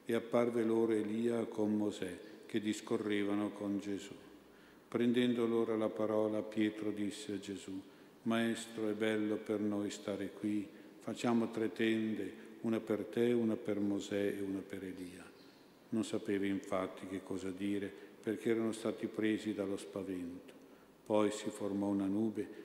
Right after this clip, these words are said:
che li avvolse nell'ombra e uscì una voce dalla nube: "Questo è il figlio mio prediletto, ascoltatelo."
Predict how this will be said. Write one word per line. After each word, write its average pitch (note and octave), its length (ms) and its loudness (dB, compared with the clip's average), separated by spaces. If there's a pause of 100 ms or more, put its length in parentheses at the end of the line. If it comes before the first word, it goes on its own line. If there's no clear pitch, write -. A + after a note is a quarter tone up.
(120)
che A#2 120 0
li A2 100 6
avvolse A2 540 4
nell'ombra G#2+ 680 0 (340)
e A2+ 100 2
uscì A2+ 220 4
una A#2 180 8
voce A#2 440 4
dalla G#2+ 220 2
nube: A#2 500 2 (280)
"Questo A#2 400 2
è - 20 8
il A2 60 4
figlio A2 320 2
mio G#2+ 240 4
prediletto, G#2 920 0
ascoltatelo." G#2 920 -2